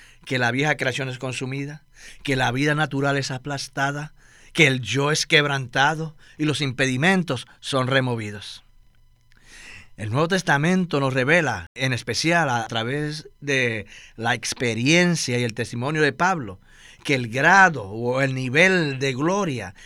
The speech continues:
se relaciona con el grado de sufrimiento. Pablo mismo dice en segunda de Corintios cuatro diecisiete,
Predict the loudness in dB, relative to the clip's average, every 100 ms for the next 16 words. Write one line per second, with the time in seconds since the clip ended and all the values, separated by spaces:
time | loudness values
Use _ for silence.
0 | -20 -4 2 4 4 4 2 -2 -2 0
1 | -2 -6 -12 _ -6 -4 -4 -6 2 6
2 | 6 4 -2 -4 -6 -6 -6 -6 -8 -12
3 | -20 -20 -20 -20 _ -20 -20 -20 -4 2
4 | 4 6 4 0 0 0 -2 -2 -2 -2
5 | 0 2 2 2 0 -2 -2 2 2 2
6 | -2 -4 -4 -2 -2 -4 -14